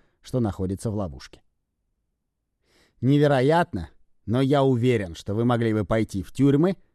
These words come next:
и взять заключённых, нескольких заключённых из числа тех, что сидят уже очень давно, провести им восемь К и внезапно получить несколько потрясающих озарений.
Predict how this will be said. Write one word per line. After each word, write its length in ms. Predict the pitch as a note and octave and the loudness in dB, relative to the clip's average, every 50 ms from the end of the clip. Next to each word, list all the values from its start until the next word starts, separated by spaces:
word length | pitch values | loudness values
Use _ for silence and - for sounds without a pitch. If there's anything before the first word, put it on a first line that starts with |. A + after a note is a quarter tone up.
| _ _ _ - | _ _ _ -10
и 60 | G2+ | -8
взять 280 | F#2+ F#2+ A#2+ F3 G3 D#3 | -4 0 2 2 2 2
заключённых, 720 | D#3+ F3 C#3+ D#3 D#3+ D3+ - - D3+ D3 A#2 E2+ D2 - _ _ _ _ _ _ _ | 2 0 2 2 0 0 2 2 2 2 0 -2 -6 -8 _ _ _ _ _ _ _
нескольких 540 | - F2+ A#2+ D#3 D#3 - D#3+ D3+ - D3 C3+ | -6 -2 -2 -2 0 0 -2 -2 0 0 0
заключённых 680 | A#2 C#3 B2+ - A#2 A2 - - G3+ A3+ A3+ G#3 - - | 0 -2 -2 -2 -4 -4 -2 0 0 0 0 0 0 -2
из 100 | C#3 B2+ | -2 -4
числа 360 | - C3+ A#2+ - C3 A#2+ G#2+ | -4 -4 -6 -4 -4 -4 -4
тех, 280 | - - F3 G3 - - - _ _ _ | -2 0 0 0 -2 -4 -16 _ _ _
что 160 | - - C3 | -8 -4 -4
сидят 320 | A#2 - A#2+ A#2 C3 B2+ G#2+ | -2 -2 0 2 2 2 0
уже 180 | A#2 G2+ A#2 | -2 -4 -4
очень 540 | C3 A2+ B2 C3+ C3 A#2+ - - A2+ G2+ F#2+ | -2 0 2 4 4 2 2 -2 -2 -2 -2
давно, 420 | F#2 G2 F#2+ E2+ E2+ E2 C2+ - _ _ _ _ _ _ _ _ _ _ _ - | -2 -4 -6 -6 -8 -10 -12 -14 _ _ _ _ _ _ _ _ _ _ _ -4
провести 480 | - B2 C3+ C3+ C#3 C3 - - F#3+ F3+ | 0 2 2 2 2 0 0 0 2 4
им 120 | D#3 C3 | 4 4
восемь 380 | A2+ D3+ E3 - - A2+ G2 F#2+ | 4 2 0 0 0 -2 -4 -4
К 280 | - - C#3 E3+ E3+ - - _ _ _ | -2 0 0 0 0 -2 -6 _ _ _
и 100 | - D3 | -2 0
внезапно 560 | C3 A#2+ C#3 C3 - - C#3 D3 C#3+ E3+ F3+ D3+ | 2 4 4 4 2 2 0 -2 -2 -2 -2 -2
получить 440 | - E3+ F3+ E3 - F3+ E3+ - | -2 -2 -2 -2 -2 -4 -6 -2
несколько 420 | E3+ E3+ D3+ - - D#3 - E3+ D3+ | -2 -2 -2 -2 -4 -4 -4 -4 -4
потрясающих 1000 | - - F#3+ - - F#3+ G3 - - - D3 B2 A2 F#2 E2 E2+ - F#2 E2+ G2 | -2 -2 -2 -2 0 -2 -2 -2 -2 -4 -6 -6 -6 -8 -10 -12 -12 -14 -14 -12
озарений. 640 | G2 E2+ G2+ G#2 G2+ G2 E2+ D#2 D#2 - _ _ | -10 -6 -6 -4 -4 -6 -8 -10 -12 -16 _ _